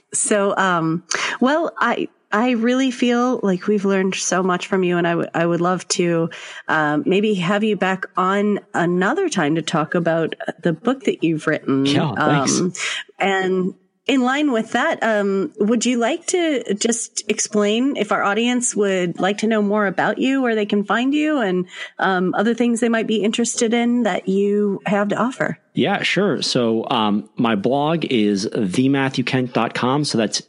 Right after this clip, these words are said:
Speaker 2: T H E M A T T H E W K E N T dot com. And I actually created a, a page,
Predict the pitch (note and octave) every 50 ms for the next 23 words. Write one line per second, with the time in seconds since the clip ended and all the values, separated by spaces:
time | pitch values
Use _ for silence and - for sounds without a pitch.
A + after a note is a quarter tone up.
0 | _ _ - - E3+ F3 - C#3+ C3 B2 - - C3+ C3 C#3 C#3+ C3+ C3+ C#3 -
1 | - - C3 B2+ C#3 C#3 C3+ B2+ B2+ - - D3 C#3 - - C3+ C3 B2 - -
2 | - B2 B2+ B2 - - B2+ B2 C3 A#2 G#2+ B2 B2 B2 A#2+ A2 - - - D3+
3 | F3 E3 - B2 A2 G#2 G2+ G2+ G2 - - A#2 A2 A2 G#2 G#2 - G#2+ - -
4 | - - G#2+ G#2 G#2 G#2+ G#2 G2+ - - - - - - - - A#2 A2 A2+ D3+
5 | F#3+ F#3 - G#3+ D#3+ - - E3 C#3+ C#3 C#3 C3+ C3+ B2+ B2 A2+ - - - A#2+
6 | G#2+ G#2 G2+ G2+ G2+ G2+ G2+ F#2 - - - G#2 F#2+ F2+ - - - F3 F#3 D#3+
7 | B2 A2 G#2+ G#2 -